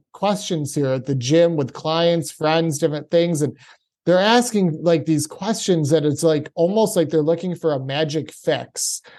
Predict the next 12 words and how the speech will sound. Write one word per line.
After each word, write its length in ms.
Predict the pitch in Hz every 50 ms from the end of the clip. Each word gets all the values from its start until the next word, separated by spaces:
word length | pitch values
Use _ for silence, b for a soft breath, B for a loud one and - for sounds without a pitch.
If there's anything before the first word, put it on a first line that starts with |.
| B B B
or, 160 | - 160 160
like, 320 | 156 156 160 156 151 143 -
you 80 | 165
know, 120 | 160 160 156
"We 180 | 156 147 156
just 640 | 147 131 120 135 180 208 208 202 208 - 139 123 113
don't 360 | - 165 170 180 185 180 180 - -
understand 960 | 175 170 165 151 165 165 151 156 - - - 160 156 156 156 151 151 143 131
why 480 | 127 135 139 143 143 147 156 156 156
Johnny 540 | 151 135 117 143 143 139 143 143 147 143 139
does 460 | 135 127 139 131 135 131 117 113 117
this." 440 | 113 127 123 120 127 123 - - -